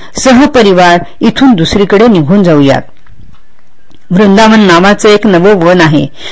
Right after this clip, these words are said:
तिथं पर्वत, पवित्र पर्वत, गवत आणि वनस्पती आहेत.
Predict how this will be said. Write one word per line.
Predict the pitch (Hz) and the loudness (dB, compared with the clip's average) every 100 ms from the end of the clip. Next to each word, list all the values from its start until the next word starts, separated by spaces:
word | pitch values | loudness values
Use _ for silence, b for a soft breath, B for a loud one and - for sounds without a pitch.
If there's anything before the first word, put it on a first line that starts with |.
| B | B
तिथं | 247 269 | -2 0
पर्वत, | 240 226 214 208 220 220 - - - - | 0 2 2 4 0 -2 -14 -14 -10 0
पवित्र | 233 269 254 | 2 2 0
पर्वत, | 214 202 185 190 170 165 185 | 0 0 2 2 2 0 -2
गवत | 185 214 190 156 | 2 4 2 0
आणि | - 220 | -2 0
वनस्पती | 180 160 - 220 202 | 2 0 -2 -4 0
आहेत. | 226 170 151 | 0 0 -4